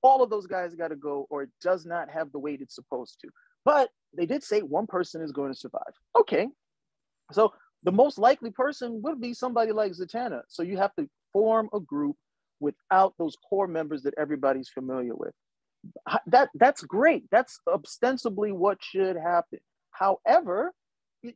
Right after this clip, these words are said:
y-, you can see where they're going with it. Like, they're not getting rid of this guy. They got, what is it? They put all this stuff out. They're pumping out all these books with him. What,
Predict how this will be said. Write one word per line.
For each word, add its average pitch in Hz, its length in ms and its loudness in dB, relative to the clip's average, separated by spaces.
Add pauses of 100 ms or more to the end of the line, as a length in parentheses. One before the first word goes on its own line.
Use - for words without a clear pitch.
(120)
y-, 220 220 -14
you 233 160 -2
can 269 180 -2
see 302 240 0
where 254 160 4
they're 285 120 0
going 349 280 4
with 226 160 0
it. 165 120 -4
Like, 220 180 2
they're 254 120 2
not 160 360 0
getting 165 260 2
rid 339 160 2
of 349 140 2
this 208 180 0
guy. 127 280 0
They 202 100 -4
got, 185 200 2 (220)
what 269 120 0
is 196 80 -8
it? 135 60 -10
They 160 100 -4
put 214 260 -2
all 160 180 0
this 190 160 -10
stuff 151 260 0
out. 151 160 2
They're 135 100 -10 (100)
pumping 220 220 2
out 170 140 0
all 208 140 2
these 226 200 -12
books 151 240 -6
with 139 180 -8
him. 151 120 -8 (360)
What, 180 260 2